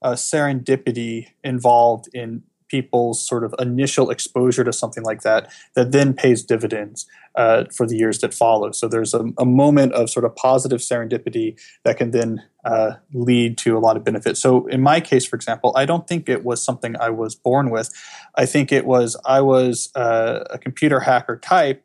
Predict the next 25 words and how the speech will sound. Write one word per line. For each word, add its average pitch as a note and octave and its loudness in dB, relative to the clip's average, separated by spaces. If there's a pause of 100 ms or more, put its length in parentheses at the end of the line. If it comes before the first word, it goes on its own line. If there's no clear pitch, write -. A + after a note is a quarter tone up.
(120)
who B2 -8 (260)
happened C#3 -4
to B2 -6
be B2 -6
sixteen, C3+ -8
seventeen B2 -8
years A2+ -6
old B2 2
and A#2+ -4
a A#2+ -4
little A#2+ -4
bit A#2+ -4
bored C#3 4
at B2 -2
exactly B2+ 0
the B2+ 0
time B2 0
that A#2 -8
this A2+ -8
big C3 0
dot-com B2+ 0
boom A#2+ -4
happened. A#2 -2
And A#2+ -8
basically B2 -4